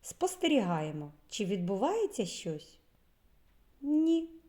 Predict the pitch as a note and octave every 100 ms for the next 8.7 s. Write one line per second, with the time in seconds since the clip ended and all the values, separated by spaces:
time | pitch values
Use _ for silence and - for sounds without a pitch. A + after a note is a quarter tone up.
0 | _ - _ _ _ _ _ _ _ _
1 | _ _ - E3 - B3 F#4+ - - D#3+
2 | C#3+ D#3 D#3 D#3+ D#3 D3+ C#3 C#4+ F4 C#4+
3 | C4+ - F3 E3+ E3+ - F#3+ E3+ E3 D#3+
4 | D#3 E3 - F4 E4+ F3+ C#3+ D3+ D#3 D3+
5 | D3 _ _ _ _ _ _ _ _ _
6 | _ _ _ _ - - F#4+ - D#4+ C4+
7 | G3+ F#3 D#3+ D3 D3+ - - - E4 F#3
8 | D#3+ F#3 E3 D3+ D3+ -